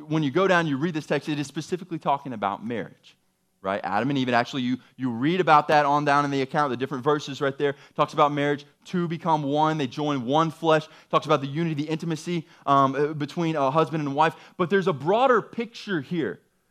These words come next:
There's a broader picture than just the marriage. Yes, it's talking specifically about marriage, but the broader picture is we are created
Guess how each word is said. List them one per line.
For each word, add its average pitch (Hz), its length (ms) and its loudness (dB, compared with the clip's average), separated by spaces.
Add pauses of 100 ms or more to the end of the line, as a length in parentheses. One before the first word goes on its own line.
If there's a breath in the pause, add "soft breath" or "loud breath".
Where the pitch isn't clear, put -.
(260)
There's 214 220 -2
a 208 40 4
broader 214 440 4
picture 220 340 -6
than 175 160 -2
just 170 260 -4
the 196 80 2
marriage. 180 440 2
Yes, 190 160 -4
it's 185 120 -10
talking 190 260 2
specifically 180 400 -8
about 165 180 0
marriage, 185 280 -4 (260 soft breath)
but 175 80 -4
the 165 60 -4
broader 220 240 4
picture 240 260 -6
is 151 120 -4
we 233 120 -4
are 233 60 -4
created 214 640 4